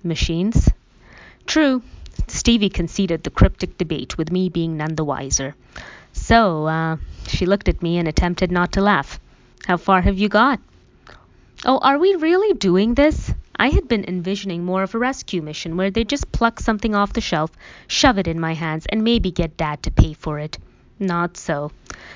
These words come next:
Stevie playfully shook her head. "You know what they say," she intoned mockingly.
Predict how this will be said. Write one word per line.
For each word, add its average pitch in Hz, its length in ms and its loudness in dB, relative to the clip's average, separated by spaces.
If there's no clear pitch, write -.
Stevie 277 400 4
playfully 196 460 4
shook - 300 -4
her 170 120 0
head. - 380 2
"You 196 100 2
know 208 140 4
what 320 180 2
they 156 120 -4
say," 170 480 -2
she 165 240 -4
intoned 160 400 -4
mockingly. 160 600 -4